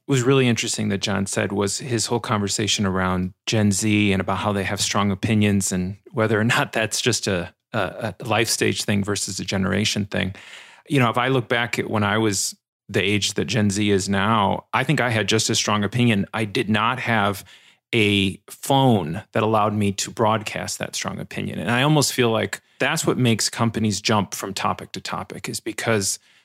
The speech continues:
so many folks have that, um, you know, bullhorn that they can use to say these strong opinions and then switch to a different opinion. And I think you're seeing brands learn how to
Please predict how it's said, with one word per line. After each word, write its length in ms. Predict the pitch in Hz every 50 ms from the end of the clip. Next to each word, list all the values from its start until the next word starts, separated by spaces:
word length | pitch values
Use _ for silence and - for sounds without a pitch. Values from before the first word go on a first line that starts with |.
| _ _
so 260 | - - - 147 143
many 240 | 143 139 131 120 113
folks 340 | - - 107 101 95 - -
have 260 | - 113 113 113 101 107
that, 420 | 117 101 95 - - - - - - _ _ -
um, 600 | 107 98 98 95 95 98 95 - - - - - _ _ _ -
you 100 | 113 107
know, 280 | 92 95 90 - - - -
bullhorn 720 | 123 104 131 127 135 127 - 120 101 87 80 82 95 104 - _ -
that 120 | 107 101
they 140 | - 110 104
can 180 | 101 - 107 101
use 500 | 104 120 127 127 107 98 98 - - -
to 460 | - - 123 110 104 101 98 98 98 - - - - - _ _ -
say 440 | - - - - 147 143 156 160 139
these 200 | 120 113 92 -
strong 240 | - - 101 101 101
opinions 480 | 98 - 110 120 120 110 107 107 107
and 140 | 123 123 131
then 120 | 139 135
switch 380 | 120 - - 165 151 - - -
to 120 | - 127
a 40 | 123
different 300 | 110 131 123 - 127 113
opinion. 400 | 107 90 110 104 95 95 87 87
And 160 | - - 117
I 60 | 113 113
think 280 | - 135 139 127 - - - - - - - - - _
you're 140 | - 135 139
seeing 480 | - - - - 160 165 165 165 160 127
brands 640 | 117 120 123 120 120 117 120 117 117 113 - - - -
learn 760 | 120 113 120 123 123 127 123 113 101 95 95 101 113 135 -
how 760 | - - - - 143 143 139 147 139 113 101 90 92 92 95 - -
to 580 | - - 123 117 110 104 101 104 101 104 104